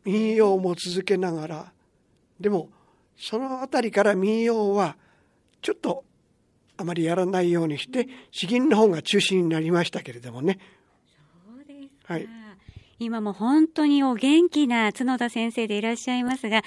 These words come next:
Speaker 2: 先ほども先生の吟を聞かせていただきまして、とっても素敵なお声でした。
Speaker 1: いえ、とんでもありませんよ。
Speaker 2: ねえ。
Speaker 1: なんとか、でも、皆さんから、「年にすれば声よく出るね」って言われるんだけれども。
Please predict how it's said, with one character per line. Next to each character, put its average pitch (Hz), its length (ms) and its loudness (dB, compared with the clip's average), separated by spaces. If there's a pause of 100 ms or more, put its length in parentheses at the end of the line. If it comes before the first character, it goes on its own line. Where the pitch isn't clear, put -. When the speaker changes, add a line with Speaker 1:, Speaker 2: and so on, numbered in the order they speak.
(180)
Speaker 2:
先 277 300 -2
ほ 359 140 4
ど 320 140 4
も 285 260 4 (280)
先 226 240 -4
生 247 240 -2
の 196 320 -2 (380)
吟 208 380 -2
を 196 180 0
聞 - 160 -16
か 208 120 -4
せ 208 120 -6
て 208 80 -8
い 202 80 -6
た 214 80 -6
だ 214 120 -4
き 214 160 -8
ま 220 180 -4
し - 120 -12
て、 190 300 -2
と - 220 -16
っ - 20 -18 (140)
て 370 140 4
も 370 120 4
素 381 80 -8
敵 359 180 -2
な 339 140 4
お 320 40 0
声 302 180 2
で 285 100 2
し - 60 -8
た。 - 100 -4 (260)
Speaker 1:
い 220 160 -12 (200)
え、 330 160 2
と - 100 4
ん - 60 2
で 392 80 -4 (160)
も - 60 0 (260)
あ 415 40 -4
り 415 160 2
ま 403 140 4
せ 415 220 0
ん 311 80 -6
よ。 254 100 -2
Speaker 2:
ね 269 80 -12 (300)
え。 - 20 -4
Speaker 1:
な 262 140 2
ん 453 120 -2
と 427 120 6
か、 359 180 0 (560)
で 247 100 0
も、 214 200 0 (360)
皆 247 240 -4
さ 196 140 -4
ん 202 80 -4
か 180 80 -8
ら、 175 120 -12
「年 208 280 -6
に 392 100 0
す - 140 -4
れ 170 100 -4
ば 147 140 -8
声 226 240 0
よ 220 140 0
く - 100 -10
出 226 160 0
る 202 100 0
ね」 208 140 4
っ - 20 -8
て 196 140 -10
言 208 120 2
わ 262 60 6
れ 285 120 2
る 269 180 -2
ん 247 80 -4
だ 196 160 0
け 294 100 -10
れ 208 120 -6
ど - 120 -6
も。 208 220 -2